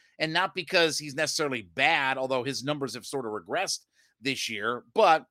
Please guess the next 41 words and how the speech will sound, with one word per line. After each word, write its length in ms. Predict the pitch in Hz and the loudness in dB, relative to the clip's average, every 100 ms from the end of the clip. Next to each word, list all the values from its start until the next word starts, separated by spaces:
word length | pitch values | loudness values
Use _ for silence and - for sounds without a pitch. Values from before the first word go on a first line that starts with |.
| _ _ _ _ | _ _ _ _
they 180 | 110 180 | 2 2
really 280 | 165 170 170 | 4 4 4
like 240 | 156 156 | 4 4
their 120 | 165 | 0
rookies 460 | 143 131 135 147 143 | 0 -2 -2 -6 -6
and 120 | 139 | -4
they're 100 | 135 | -6
playing 360 | 135 123 123 131 | -6 -6 -4 -2
their 120 | 143 | -2
rookies 440 | 143 196 - 123 | 2 0 0 -6
a 40 | 110 | -4
lot 220 | 107 98 | -4 -6
more. 180 | 95 98 | -12 -4
And 140 | 139 160 | -2 0
look, 180 | 147 - _ _ - | -2 -4 _ _ -2
Kansas 320 | 196 208 175 | 0 2 0
City 260 | - 175 135 | -2 -2 -2
has 160 | 135 113 | -4 -4
done 160 | 139 | -4
a 80 | 123 | -4
magnificent 1080 | 107 131 127 110 123 139 180 - 151 147 131 | -4 0 0 -2 -6 -2 -2 -2 -4 -4 -4
job 480 | 131 135 110 101 104 _ _ _ - | -4 -2 -2 -6 -10 _ _ _ 0
over 220 | 151 151 | 2 2
the 120 | 147 | 0
last 300 | 135 135 131 | 2 2 0
few 100 | 123 | -4
years. 220 | 127 127 117 | -4 -2 -4
Look, 180 | - | -10
Creed 240 | - 190 151 | -8 -6 -4
Humphrey 580 | 160 180 - 123 117 - _ _ _ | -4 -4 -6 -6 -8 -12 _ _ _
might 240 | 117 143 165 | 0 2 4
have 80 | 139 | 2
been 100 | 147 | -2
the 60 | |
best 320 | 110 143 - | 0 0 0
pick 160 | 160 143 | -8 -8
in 60 | 120 | -8
the 40 | |
draft 520 | 104 127 156 135 - | -4 0 2 0 -8
last 360 | 113 98 - - | -12 -10 -12 -14
year. 200 | 85 | -18